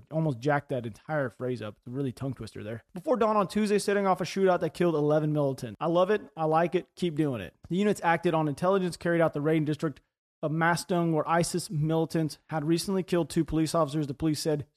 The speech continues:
they had suicide belts, hand grenades, assault rifles, uh, that were all confiscated within the raid, which I'm telling you guys, this is also gonna happen more and more on the Pakistan border. Hopefully they actually can, can do it before it bleeds into, like, India and more into Asia. I don't think it's actually gonna go all the way into China, 'cause you already know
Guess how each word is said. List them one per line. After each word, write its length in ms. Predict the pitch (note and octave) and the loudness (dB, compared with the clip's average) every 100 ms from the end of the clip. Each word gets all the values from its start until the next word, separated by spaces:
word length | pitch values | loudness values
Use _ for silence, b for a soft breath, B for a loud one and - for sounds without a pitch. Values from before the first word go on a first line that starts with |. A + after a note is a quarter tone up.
| _ - | _ 0
they 120 | D#3+ | 2
had 200 | D3 C#3+ | 2 0
suicide 500 | - G3 G3+ A3+ G3 | 0 0 2 0 0
belts, 360 | A3+ G#3+ G#3 _ _ _ | 0 0 -4 _ _ _
hand 200 | - F#3+ | -2 0
grenades, 380 | F#3 F3 E3+ D#3+ | 2 2 0 -2
assault 360 | D3+ - D#3+ D#3 | -4 -2 0 2
rifles, 460 | D3 D3 D#3 D3 - _ _ _ _ - | 2 0 -2 -4 -6 _ _ _ _ -8
uh, 200 | D3 C#3+ | -4 -2
that 180 | C3+ C#3+ | 0 0
were 120 | C#3+ | 2
all 360 | D3 C#3+ B2+ - | 4 4 2 -4
confiscated 420 | - C#3+ B2+ C#3 B2 | -4 -4 -2 -4 -2
within 220 | B2 A#2+ | -2 -2
the 60 | |
raid, 260 | A2+ A#2+ G2 _ _ _ - | -2 -2 -4 _ _ _ -4
which 160 | E3 D3+ | -2 -2
I'm 80 | |
telling 180 | C#3+ F#3 | 0 0
you 60 | F#3+ | 4
guys, 460 | F3 E3+ D3+ - _ _ _ _ - | 4 4 2 -6 _ _ _ _ -6
this 160 | D3+ | -4
is 100 | D3 | 0
also 240 | D3 C#3+ D3 | 2 2 0
gonna 160 | D3 | -2
happen 460 | A#2+ D3 C#3+ C#3 A#2+ | -2 -2 -2 -2 -2
more 240 | C3+ D3 C#3 | -2 0 0
and 120 | B2+ | 0
more 320 | C#3 D3 D3 | 0 0 0
on 160 | C3+ C3 | -2 -6
the 80 | |
Pakistan 480 | A2 C3 C3 - A#2 | -4 -6 -6 -8 -8
border. 260 | A2+ C#3 B2+ | -6 -4 -4
Hopefully 540 | A#2 G3 G#3+ E3 D3+ | 0 0 0 -2 -2
they 120 | C3+ | 0
actually 280 | C3 C3 B2+ | -2 -4 -6
can, 320 | - A2+ G#2+ G2+ _ - | -8 -8 -8 -12 _ -8
can 120 | C3+ | -4
do 160 | C3+ C#3+ | 0 0
it 60 | C#3 | -2
before 220 | B2+ C3+ | -4 -6
it 100 | B2 | -4
bleeds 280 | C#3+ D3 C#3 | -2 -2 -2
into, 160 | C3 | -4
like, 200 | A#2+ A2 - | -4 -6 -4
India 380 | C#3 C3+ C3+ | -2 0 0
and 240 | B2+ A#2 A2+ | 0 -4 -4
more 240 | C3 C3+ | -2 0
into 180 | B2+ A2 | -2 -2
Asia. 220 | C#3+ B2+ | -2 -2
I 60 | A#2+ | 0
don't 160 | F#3+ F#3+ | 0 0
think 140 | F3 | 0
it's 80 | D#3 | 2
actually 240 | D#3 D#3 | 0 0
gonna 160 | D3 C#3 | 0 0
go 60 | |
all 120 | A#2+ C#3+ | 2 0
the 80 | |
way 80 | C#3+ | -2
into 120 | B2+ | -4
China, 320 | G#2 D3+ D#3+ D#3 | -6 -4 -2 -2
'cause 200 | C#3 B2+ | -4 0
you 80 | |
already 260 | C#3+ C#3+ C3+ | 0 0 0
know 260 | C#3+ D#3+ | 0 -2